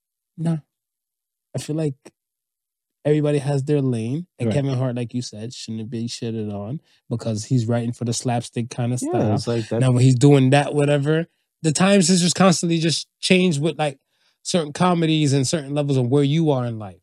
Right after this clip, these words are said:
Speaker 1: Like,
Speaker 2: Right.
Speaker 1: I look at it stuff as where, let's say, and I find this, let's say, for, um, if you were married to a woman who might have been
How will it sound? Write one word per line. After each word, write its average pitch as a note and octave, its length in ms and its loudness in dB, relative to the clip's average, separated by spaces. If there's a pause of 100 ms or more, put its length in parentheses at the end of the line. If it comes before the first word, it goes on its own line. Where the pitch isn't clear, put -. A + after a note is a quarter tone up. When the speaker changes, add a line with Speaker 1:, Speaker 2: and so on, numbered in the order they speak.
Speaker 1:
Like, D3+ 120 2
Speaker 2:
Right. C3+ 80 2
Speaker 1:
I C#3 60 2
look D3+ 200 0
at C#3 120 0
it C3+ 60 0
stuff B2+ 240 -2
as A#2+ 160 -4
where, A#2+ 360 -4 (1000)
let's C3+ 200 0
say, B2 440 0 (1000)
and D3 200 6
I C#3+ 80 6
find D#3 400 2
this, C#3+ 240 4
let's C3+ 180 0
say, C3+ 200 2
for, B2 460 -2
um, A2+ 600 -2 (1200)
if C3 140 0
you E3 100 6
were D3+ 80 4
married B2+ 480 2
to C3 100 -4
a A#2+ 80 -2
woman A#2 380 -2
who A#2+ 140 -4
might A#2 180 -4
have G#2+ 160 -8
been G#2+ 340 -8